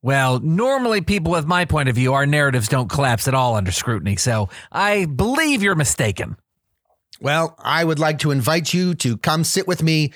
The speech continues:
Speaker 2: and watch cars go around in circles many, many times. And then you too, sir, would consider yourself a racist.
Speaker 1: Any chance you could get me a black girlfriend?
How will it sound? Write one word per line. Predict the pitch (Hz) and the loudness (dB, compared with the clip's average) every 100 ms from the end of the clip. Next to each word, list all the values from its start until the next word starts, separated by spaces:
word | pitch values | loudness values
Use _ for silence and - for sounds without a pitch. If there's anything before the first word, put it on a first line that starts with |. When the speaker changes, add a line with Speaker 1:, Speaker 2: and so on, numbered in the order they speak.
| - | -4
Speaker 2:
and | 127 139 | 0 2
watch | 139 - | 0 -2
cars | - 147 151 | -2 0 0
go | 135 | 0
around | 143 139 135 135 | 0 0 0 0
in | 120 | 0
circles | - 143 113 107 127 | 0 -2 0 -2 0
many, | 135 131 | 0 2
many | 123 120 | 0 0
times. | 104 117 104 87 80 - - | 0 0 0 -4 -10 -14 -6
And | 123 | -2
then | 131 | 0
you | 131 190 | 2 0
too, | 160 220 | 0 -2
sir, | 202 165 147 151 - _ - | 0 0 0 -2 -6 _ -2
would | 143 147 - | 0 0 -2
consider | 139 160 147 | -2 0 0
yourself | 143 - 127 123 - _ - | 0 0 0 -2 -6 _ -4
a | |
racist. | 131 131 110 123 113 - _ _ _ _ _ _ _ _ _ _ _ - _ - | 0 0 0 -4 -8 -12 _ _ _ _ _ _ _ _ _ _ _ -20 _ -4
Speaker 1:
Any | 156 170 | -2 0
chance | - 170 156 | 0 0 0
you | 175 | 0
could | 156 151 | 0 0
get | 175 | -2
me | 202 214 | 0 0
a | |
black | 131 120 - | 0 -2 -2
girlfriend? | 117 101 104 85 | -2 -2 -4 -6